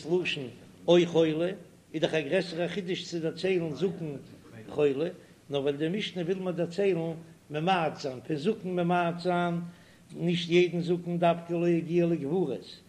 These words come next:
אין חולה זוכן נאר חולה, נישט גויסעס. רב עקיבא איגר אין משנייס, זאגט עס. אייסא ווי אביי,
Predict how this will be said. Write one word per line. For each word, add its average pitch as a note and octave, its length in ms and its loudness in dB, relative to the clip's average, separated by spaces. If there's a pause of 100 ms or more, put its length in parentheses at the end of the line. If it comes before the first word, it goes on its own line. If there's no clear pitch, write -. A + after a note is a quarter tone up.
(240)
אין C#3+ 140 -2
חולה F3 420 4
זוכן F3 360 -2
נאר F3 200 2
חולה, F3 420 2
נישט E3+ 260 -2
גויסעס. - 600 0 (420)
רב D#3 140 -2
עקיבא F#3 280 0
איגר D#3+ 260 0
אין D3+ 120 -4
משנייס, C#3 840 -4 (340)
זאגט A2+ 140 -18 (160)
עס. - 80 -20 (720)
אייסא C4 360 8
ווי A3+ 240 4
אביי, C#3+ 340 0